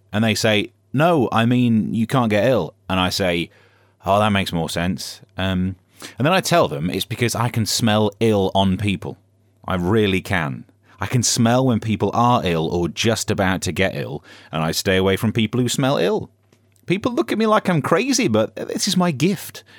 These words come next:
This is my superpower. I can smell when people are ill. They could make a film about me.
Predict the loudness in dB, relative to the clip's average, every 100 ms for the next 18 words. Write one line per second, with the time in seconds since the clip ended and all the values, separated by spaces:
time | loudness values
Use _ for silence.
0 | -8 -4 -2 2 2 2 0 0 0 -4
1 | -4 -4 -6 -10 _ _ -20 -6 -4 0
2 | 0 -2 0 2 4 4 2 2 2 0
3 | 0 0 0 2 2 0 -2 -6 -10 -16
4 | _ _ _ -4 -2 0 0 -2 0 2
5 | 2 0 -2 -8